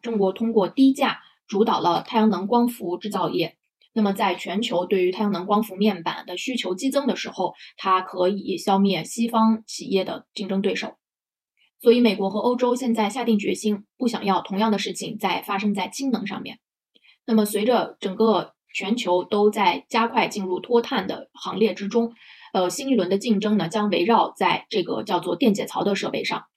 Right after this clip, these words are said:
那么把电解槽和清洁电力连接起来，像是太阳能，呃，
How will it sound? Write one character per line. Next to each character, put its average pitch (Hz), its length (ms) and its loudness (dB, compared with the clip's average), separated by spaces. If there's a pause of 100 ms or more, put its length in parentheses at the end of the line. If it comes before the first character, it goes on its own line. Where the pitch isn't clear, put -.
(220)
那 214 80 2
么 202 80 4
把 180 140 2
电 233 160 2
解 185 100 4
槽 175 260 4
和 180 180 2
清 262 240 0
洁 262 160 0
电 226 240 2
力 185 140 2
连 175 180 0
接 190 100 2
起 - 120 -8
来， 156 140 -4
像 185 200 -6
是 180 220 -6
太 - 160 -2
阳 180 220 0
能， 175 240 -6 (420)
呃， 165 280 2